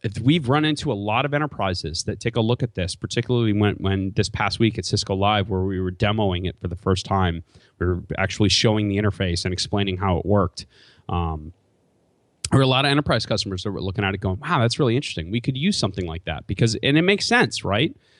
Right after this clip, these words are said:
Uh, enterprises are trying to become service providers. So something that was, that, that has been designed for a service provider would appeal to those large enterprises. Now,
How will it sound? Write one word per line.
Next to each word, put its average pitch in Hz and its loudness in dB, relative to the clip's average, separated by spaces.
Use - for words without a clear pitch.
Uh, 95 2
enterprises 120 2
are 110 0
trying 107 -4
to 113 -4
become 104 -6
service 175 -4
providers. - -4
So 95 2
something 123 0
that 113 2
was, - 0
that, 104 -2
that 101 0
has 110 2
been 101 -2
designed 101 2
for 104 -2
a 95 2
service 127 -2
provider 85 -4
would 104 4
appeal 127 4
to - -2
those 98 2
large 92 0
enterprises. 90 -4
Now, 95 2